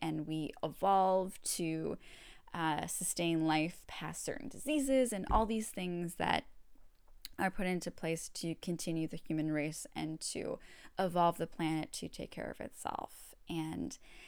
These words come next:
in a way, it's like, it's like we're in this universal pause, and it's this way that Gaia, once again, is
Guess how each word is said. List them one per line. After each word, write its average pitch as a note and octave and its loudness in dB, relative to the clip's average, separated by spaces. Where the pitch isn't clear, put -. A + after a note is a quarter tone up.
in A#3+ 0
a D#4 6
way, B3 2
it's F#3 0
like, F3+ 0
it's - -10
like E3+ -10
we're E3 -6
in F3+ 0
this G3 -2
universal E3+ -2
pause, F#3 2
and E3 -2
it's F#3 -2
this - 0
way F3+ 4
that F3 0
Gaia, E3+ 0
once D#3+ -4
again, E3+ -2
is E3 -4